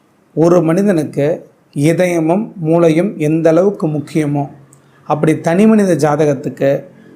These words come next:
லக்னமும் முக்கியம், லக்னாதிபதியும் முக்கியம், ராசியும் முக்கியம், ராசி அதிபதியும் முக்கியம்.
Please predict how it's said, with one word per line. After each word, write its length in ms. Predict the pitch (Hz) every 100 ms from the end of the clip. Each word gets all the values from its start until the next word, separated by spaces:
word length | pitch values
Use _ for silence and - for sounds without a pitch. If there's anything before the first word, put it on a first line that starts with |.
| - -
லக்னமும் 600 | 147 151 - 170 190 220
முக்கியம், 400 | 170 - 151 147 151 - - -
லக்னாதிபதியும் 840 | 143 151 147 170 165 160 160 196 151
முக்கியம், 380 | 127 151 135 139 - _ - 147
ராசியும் 540 | 151 165 170 208 208
முக்கியம், 380 | 156 - 156 156 160 _ -
ராசி 420 | 151 160 175 165 165
அதிபதியும் 400 | 160 151 160 156
முக்கியம். 300 | 127 143